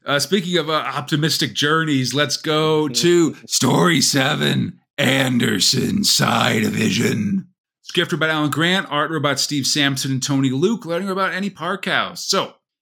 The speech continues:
Speaker 1: after the story Childhood's End, we saw Psy Judge Cassandra Anderson quit the Justice Department and head out into space.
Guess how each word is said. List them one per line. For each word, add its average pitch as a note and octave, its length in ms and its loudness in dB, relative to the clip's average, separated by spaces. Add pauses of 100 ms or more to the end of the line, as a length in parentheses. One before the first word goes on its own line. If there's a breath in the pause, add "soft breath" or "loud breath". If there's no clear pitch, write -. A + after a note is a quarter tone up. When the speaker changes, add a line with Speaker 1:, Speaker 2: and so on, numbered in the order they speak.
(140)
Speaker 1:
after G#3+ 300 0
the G3 80 -2
story F#3 320 0
Childhood's D3 600 0
End, C#3 340 0
we A#2 140 -4
saw C#3 320 -4
Psy C#3+ 420 0
Judge C3 420 -2
Cassandra C#3 540 -2
Anderson A2+ 640 -2
quit - 480 -6 (100)
the C#3 80 -2
Justice B2+ 440 -2
Department G#2+ 640 -8
and G2+ 140 -8
head C3+ 340 -4
out B2+ 320 -2
into C#3+ 440 -2
space. - 840 0